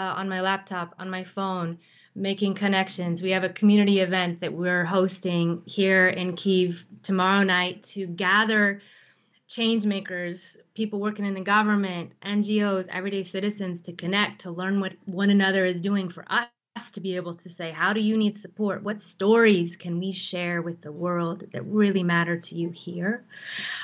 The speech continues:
Um, and I just fundamentally believe that, uh, the more our network is cultivated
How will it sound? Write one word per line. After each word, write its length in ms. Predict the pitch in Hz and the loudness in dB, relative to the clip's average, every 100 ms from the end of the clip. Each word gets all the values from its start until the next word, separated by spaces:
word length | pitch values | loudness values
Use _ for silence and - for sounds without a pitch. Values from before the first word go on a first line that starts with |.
| - | 0
Um, 480 | 202 202 196 185 175 - _ _ _ _ 208 | 4 6 4 2 -2 -10 _ _ _ _ 0
and 420 | 214 202 202 - _ - | 4 4 2 -2 _ -2
I 140 | 202 | 0
just 280 | 208 247 220 | 0 -4 -10
fundamentally 1120 | - 202 196 196 185 175 165 170 175 185 170 | -10 -4 -2 -2 -2 -2 -4 -6 -8 -6 -6
believe 580 | 165 156 151 156 156 165 - | -6 -8 -8 -8 -10 -12 -8
that, 440 | 165 156 156 - _ - - - - | -4 -4 -4 -10 _ -20 -20 -20 -10
uh, 140 | 180 170 | -6 -2
the 120 | 170 | 0
more 640 | 170 170 175 185 185 185 - - | 4 4 4 2 2 -2 -6 -4
our 280 | 165 165 160 | 0 2 0
network 800 | 156 160 170 - 160 165 - - - _ | 0 -2 -2 -4 -4 -6 -10 -20 -20 _
is 360 | - 175 165 165 | -4 -2 -2 -6
cultivated 840 | - 180 175 185 180 185 196 196 | -6 -4 -2 0 2 2 2 0